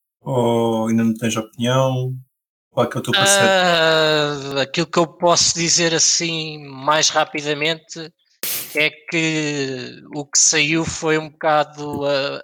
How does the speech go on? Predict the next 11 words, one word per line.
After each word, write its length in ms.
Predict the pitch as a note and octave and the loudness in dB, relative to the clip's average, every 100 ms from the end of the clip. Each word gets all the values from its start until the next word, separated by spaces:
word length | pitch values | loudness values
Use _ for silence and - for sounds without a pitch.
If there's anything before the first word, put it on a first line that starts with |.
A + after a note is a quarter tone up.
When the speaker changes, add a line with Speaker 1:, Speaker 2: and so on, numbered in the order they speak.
| - | -4
Speaker 2:
a 100 | D3+ D#3 | 0 0
antecipação 1300 | D3+ - F3 - E3 - - D#3+ E3 E3+ E3 F3 _ _ - | 0 -2 -2 -2 0 0 2 0 0 -4 -10 -16 _ _ -12
do 80 | D3+ | -12
que 160 | - | -4
nós 220 | D#3 D3+ C3 | 0 0 0
vamos 760 | D3+ D#3 D3+ - - - - _ | 0 -2 -2 -2 -2 -4 -8 _
ter 340 | - D#3 D3 C#3 | -2 0 0 -4
por, 280 | C#3 C3+ C3 | -6 -4 -4
eh, 380 | B2+ B2 A#2+ A#2 | -4 -8 -10 -12
regulação 540 | B2 B2 C3 B2 D#3 C#3 | -14 -10 -4 -2 0 0
europeia 640 | C3+ C3 C#3 D3 C#3+ C#3+ | -2 -2 0 0 -2 -6